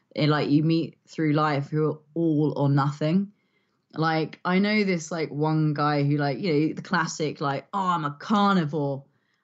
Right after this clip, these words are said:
Now I'm a vegan. Now I'm a Christian." And, like,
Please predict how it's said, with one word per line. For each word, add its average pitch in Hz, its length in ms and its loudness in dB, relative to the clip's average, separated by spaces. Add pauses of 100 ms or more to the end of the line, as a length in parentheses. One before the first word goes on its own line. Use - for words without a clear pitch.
(140)
Now 196 260 0
I'm 175 120 2
a 151 80 -2
vegan. 170 760 2 (340)
Now 220 280 0
I'm 180 80 0
a 160 80 -4
Christian." 165 800 -4 (480)
And, 170 160 -4
like, 165 280 -4